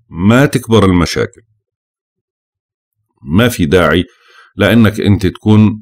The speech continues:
العنصر الأضعف أو العنصر اللي سهل استفزازه بالفترة هاي.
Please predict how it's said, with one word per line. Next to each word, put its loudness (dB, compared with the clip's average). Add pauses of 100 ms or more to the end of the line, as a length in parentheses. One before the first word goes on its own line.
العنصر 0
الأضعف -2 (120)
أو 2
العنصر 0
اللي 2
سهل 2
استفزازه -2
بالفترة -10
هاي. -10